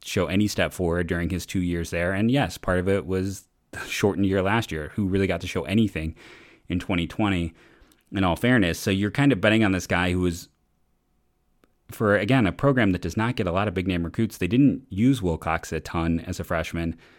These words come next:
didn't get him out there, uh, as much as I would have liked. So then you have limited exposure. He, yes, he was a third-round pick, but he essentially got close to first-round money. Really interesting arm, uh, tons of risk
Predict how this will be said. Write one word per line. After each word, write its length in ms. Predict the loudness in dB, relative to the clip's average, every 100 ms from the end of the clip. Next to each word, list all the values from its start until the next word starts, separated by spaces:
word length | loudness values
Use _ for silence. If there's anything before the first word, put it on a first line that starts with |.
| _ -2
didn't 200 | 4 6
get 120 | 6
him 160 | 4 4
out 220 | 2 0
there, 340 | -2 -2 -4 -8 _ _ _ -6
uh, 40 |
as 380 | -4 -2 -2 0
much 200 | 0 0
as 80 | 0
I 80 | -2
would 80 | -2
have 120 | 0
liked. 300 | 2 0 -2
So 100 | -2
then 80 | 0
you 80 |
have 120 | 0 0
limited 640 | 2 2 4 2 0 -6
exposure. 720 | -8 -8 -2 0 0 -2 -4
He, 420 | -4 -2 0 -2 -2
yes, 280 | -2 0
he 60 | -2
was 120 | -4
a 20 |
third-round 400 | 0 2 4 2
pick, 220 | 2 0 0
but 80 |
he 60 | -4
essentially 420 | 0 2 2 0
got 300 | -2 -2 -2
close 300 | -2 -2 0
to 80 | -4
first-round 500 | -4 -4 -4 -4 -2
money. 340 | -2 -2 -6 -10 -20 -20 -20 _
Really 280 | 2 6 6
interesting 420 | 4 4 4 4
arm, 340 | 4 4 2 -2 -10 _ _ _ _ -10
uh, 360 | -6 -4 -4 -6 -8
tons 280 | 4 6 8
of 100 | 6
risk 320 | 2 0